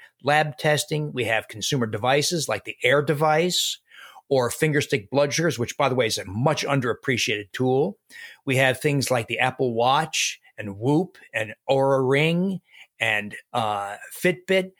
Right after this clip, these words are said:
And so many tools are coming out now that make you taking, taking control over health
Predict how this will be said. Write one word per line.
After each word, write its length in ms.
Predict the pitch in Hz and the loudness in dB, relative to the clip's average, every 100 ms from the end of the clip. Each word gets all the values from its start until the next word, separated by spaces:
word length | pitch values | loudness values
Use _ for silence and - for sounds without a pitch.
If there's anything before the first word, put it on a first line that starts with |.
| - - 143 | -20 -6 -2
And 240 | 143 139 | -2 -2
so 460 | - - 247 240 226 | -2 0 2 2 2
many 300 | 196 185 165 | 2 2 0
tools 340 | - 196 156 | 0 2 2
are 60 | 135 | -2
coming 280 | 160 156 | -2 0
out 200 | 156 156 | 2 0
now 180 | 120 110 - - | -2 -4 -6 -4
that 160 | 139 147 | -4 0
make 400 | 156 156 151 - _ _ _ _ _ | 2 2 0 -16 _ _ _ _ _
you 280 | 147 196 269 | 0 2 2
taking, 540 | - 196 185 175 - - _ - - - | 2 2 2 -4 -8 -20 _ -20 -20 -4
taking 300 | 190 180 151 | -2 0 0
control 440 | 147 131 175 156 | 0 2 2 2
over 200 | 147 127 | 2 0
health 420 | 123 135 113 - | 0 0 0 -6